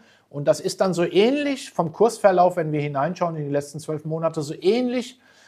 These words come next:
wie der Ölpreis. Starker Anstieg nach Kriegsbeginn, Topbildung und dann deutlicher Kursrückgang. Und dieser Kursrückgang auf etwa jetzt siebenundzwanzig Euro scheint im Bereich der inzwischen steigenden blauen Linie, der zweihundert-Tage-Linie, zu enden.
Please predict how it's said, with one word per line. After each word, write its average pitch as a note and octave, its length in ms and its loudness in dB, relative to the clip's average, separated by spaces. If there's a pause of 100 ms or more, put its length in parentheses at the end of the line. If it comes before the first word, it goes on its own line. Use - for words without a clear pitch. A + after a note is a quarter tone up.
(140)
wie E3 460 4
der C#3 200 2
Ölpreis. B3+ 640 2 (460)
Starker E3+ 460 6
Anstieg F3 340 -2
nach D#3 160 2
Kriegsbeginn, G#3 760 -2 (300)
Topbildung F#3+ 560 6
und D3+ 160 -4
dann C#3+ 160 4
deutlicher C#3 460 2
Kursrückgang. A3 720 2 (360)
Und A#3 300 6
dieser D#3+ 220 4
Kursrückgang G3+ 800 2
auf D#3+ 540 8 (440)
etwa D#3 300 4
jetzt C#3+ 200 2
siebenundzwanzig F3 760 -2
Euro G3+ 520 0 (120)
scheint A3 500 4
im F3+ 140 -6
Bereich D#3+ 480 0
der D#3 140 -2
inzwischen C#3+ 380 -10
steigenden C3 480 -8
blauen A#2 280 -6
Linie, D#3 260 -6
der F3 140 -4
zweihundert-Tage-Linie, F#3+ 1200 2
zu F#3+ 140 -4
enden. D3 480 -4